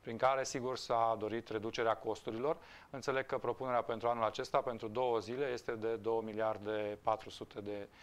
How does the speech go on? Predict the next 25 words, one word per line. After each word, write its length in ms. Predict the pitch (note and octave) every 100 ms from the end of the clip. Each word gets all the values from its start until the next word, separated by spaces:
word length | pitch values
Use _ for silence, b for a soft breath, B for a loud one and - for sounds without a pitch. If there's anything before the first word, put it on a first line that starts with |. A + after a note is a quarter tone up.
| B B
mii 160 | A#2+ A2+
de 120 | G2+
lei. 360 | G2 G#2+ A#2+ E3+ B B B B
O 100 | C#3
sumă 360 | - E3+ E3
care, 500 | D3 D#3+ D#3 D#3 D#3 - E3 C3+
cel 160 | D#3
puțin 300 | D3 C#3 C#3+
din 140 | C3+ C3
declarația, 540 | C3 B2+ C3 - B2 A#2 A2+ A2 G2+
uh, 360 | G2+ G#2 G#2 G2+
doamnei 460 | F#2+ A2 G#2+ G#2+ G#2
de 100 | G2+
la 400 | G#2 G#2 G2 F#2+ - -
Consi-, 340 | A2 - - -
Comisia 320 | A2+ A2+ A2+
de 120 | G#2+
Cultură, 720 | G#2+ - G#2 - B2+ B2+ A#2 A2 B B B
Liliana 380 | - A2+ A2+ A2
Vârsta, 600 | G2+ A#2+ - B2+ A#2+ A#2 - - - - - -
mi 80 | B2+
se 120 | C3
părea 280 | - B2 B2
prea 200 | - A#2+
mare. 380 | A#2+ G#2+ F#2+